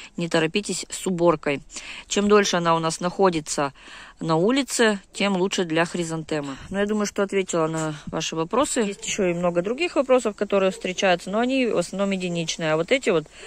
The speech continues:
самые актуальные вопросы, когда выкапывать, когда обрезать и когда спускать, они попадаются очень часто.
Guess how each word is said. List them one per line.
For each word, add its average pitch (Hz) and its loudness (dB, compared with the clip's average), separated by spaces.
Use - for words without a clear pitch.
самые 185 6
актуальные 170 4
вопросы, 196 2
когда 175 8
выкапывать, 226 4
когда 170 4
обрезать 208 6
и - -4
когда 175 2
спускать, - 2
они 170 -2
попадаются 180 0
очень 175 -4
часто. 147 -6